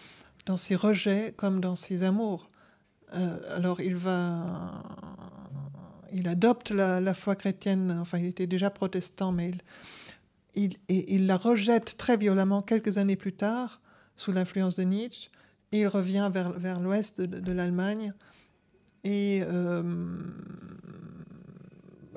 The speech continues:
là, il va, euh, c'est, c'est dans ses, le dernier tiers de sa vie qu'il va, euh, entrer en,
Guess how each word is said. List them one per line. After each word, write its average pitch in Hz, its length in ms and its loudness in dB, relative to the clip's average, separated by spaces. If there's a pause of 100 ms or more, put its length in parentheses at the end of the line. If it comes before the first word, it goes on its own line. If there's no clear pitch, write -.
(160)
là, 208 420 0
il 190 120 0
va, 190 440 0
euh, 175 120 2 (460)
c'est, 196 260 2
c'est 202 160 2
dans 202 140 4
ses, 190 400 2 (100)
le 190 100 2
dernier 196 520 0 (1000)
tiers 208 260 4
de 180 80 0
sa 185 160 2
vie 214 160 0
qu'il 196 180 0
va, 185 340 0
euh, 170 140 -4 (380)
entrer 196 320 0
en, 190 100 0